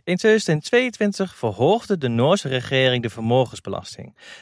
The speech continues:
in de hoop op meer geld voor de schatkist. Wat gebeurde was het tegenovergestelde van de bedoeling. Een groep vermogende Noren pakte de koffers. Volgens denktank Civita vertrokken er in tweeduizend tweeëntwintig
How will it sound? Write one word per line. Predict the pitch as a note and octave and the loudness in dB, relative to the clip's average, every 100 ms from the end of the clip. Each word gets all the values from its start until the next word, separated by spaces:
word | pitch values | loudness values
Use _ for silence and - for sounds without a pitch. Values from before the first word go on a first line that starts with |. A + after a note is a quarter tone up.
| - | -2
in | A3 | 2
de | G#3 | 4
hoop | B2+ D#3 G#3 | 4 4 2
op | A2+ | 0
meer | A#2 B2 E3 | 0 2 0
geld | - C3+ B2+ | 2 0 0
voor | - | -4
de | A#2+ | -4
schatkist. | - A2 - F#2+ - - - - - - | -2 -4 -6 -16 -16 -20 -20 -20 -8 -2
Wat | D#3+ | -2
gebeurde | - D#3+ A#3 B3 A#3 | 0 4 6 6 4
was | F#3+ | 0
het | - - | -2 -2
tegenovergestelde | E3 C3 C#3+ F#3 E3 - - C#3+ C#3 C3 | 2 2 2 2 0 -6 0 2 2 -2
van | - | -4
de | B2 | -6
bedoeling. | G#2+ G#2 - - _ _ - - - | -6 -10 -10 -18 _ _ -20 -20 -4
Een | F3 | -2
groep | - A#3+ C4 | 0 0 0
vermogende | - E3+ G#3 G3 E3 | 0 2 4 4 2
Noren | D#3+ E3 D#3 - | 4 4 2 2
pakte | A#3 A3+ F#3+ | 2 2 -2
de | D#3 | -4
koffers. | A#2+ G#2 - - - _ _ - - _ _ | -6 -8 -10 -14 -16 _ _ -20 -20 _ _
Volgens | - F#3+ E3+ E3 | 0 2 2 0
denktank | C3 G#3 G3 E3 D3+ _ _ | 2 2 4 2 2 _ _
Civita | - - B3 - D#3+ D#3+ D#3 | -14 -8 -6 -4 2 4 4
vertrokken | - C#3+ D#3+ D3+ | 0 -2 -2 2
er | A#2 G#2 | 0 0
in | G#2 | -4
tweeduizend | - B2 - G#2 - | -2 -4 -4 -10 0
tweeëntwintig | F#3 F#3 E3 C#3 C3+ | 4 4 2 -4 -6